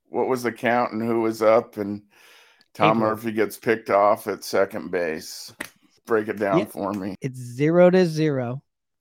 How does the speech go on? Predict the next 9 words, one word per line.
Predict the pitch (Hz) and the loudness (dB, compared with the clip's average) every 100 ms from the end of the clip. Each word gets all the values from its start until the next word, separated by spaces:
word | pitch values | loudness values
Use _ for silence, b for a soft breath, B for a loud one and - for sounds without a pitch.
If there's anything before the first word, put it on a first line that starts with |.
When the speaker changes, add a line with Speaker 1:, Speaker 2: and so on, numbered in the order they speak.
| _ - | _ -2
Speaker 2:
No | 135 160 | 2 4
runs. | 147 113 123 | 2 -2 -8
It's | 117 - | -12 -8
scoreless. | 151 139 110 95 - - b - | -4 -2 -4 -10 -18 -20 b -2
There | 147 151 | 0 2
are | 147 143 | 2 2
runners | 143 160 165 165 | 4 4 4 2
on | 151 156 156 151 | 0 -2 -2 -2
at | 135 143 143 | -4 -10 -10